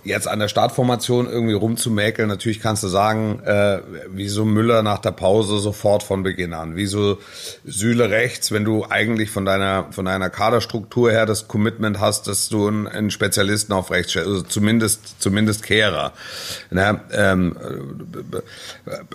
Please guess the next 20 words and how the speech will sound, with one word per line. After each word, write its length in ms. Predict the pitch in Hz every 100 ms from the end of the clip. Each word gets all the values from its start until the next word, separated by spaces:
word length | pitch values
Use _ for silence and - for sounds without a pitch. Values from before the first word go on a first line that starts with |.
| -
ob 180 | 80 123
jetzt, 420 | 107 - - -
ob 160 | 104 113
jetzt 200 | 104 -
Goretzka 580 | 113 101 117 - 113 107
oder 220 | 107 101
Gündogan, 560 | 87 107 110 104 101 90 - - _ _ _ _ -
das 120 | -
spielt 220 | - 85
keine 180 | 117 107
Rolle. 240 | 98 98 69 - - -
Aber 360 | 117 113 104 -
nochmal, 340 | 117 104 76 -
du 120 | 107
sagst 240 | 107 107 -
es 60 |
ja 80 | 101
richtig, 420 | 95 107 - 71 -
das 160 | 87
sind 380 | 110 110 101 -